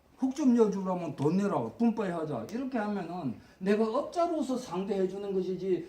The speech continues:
정말로 한옥 정신으로서 내가 상대를 못 하는 것이요. 그것이 가면 오는 정이 있고 오면 가는 정이 있는 것이니까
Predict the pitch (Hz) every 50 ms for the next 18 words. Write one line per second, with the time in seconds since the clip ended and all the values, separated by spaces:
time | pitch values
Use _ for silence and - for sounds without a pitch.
0 | - - - - 175 196 233 262 277 269 247 - - 180 196 220 240 220 - 170
1 | 165 180 180 - 240 240 226 220 202 208 208 202 214 202 185 175 170 165 - 143
2 | 143 160 160 220 202 185 143 127 131 156 190 226 247 269 277 269 233 - - 240
3 | 220 156 131 131 135 131 123 120 120 - 127 123 135 131 101 92 - - _ _
4 | _ _ _ _ _ - 196 240 262 262 240 196 185 170 175 190 208 202 196 185
5 | 180 175 170 170 160 156 165 156 147 151 202 214 220 214 175 147 139 151 175 196
6 | 208 214 208 196 190 180 165 151 147 151 156 151 151 143 143 151 131 127 120 -
7 | 101 98 117 139 175 165 139 113 95 87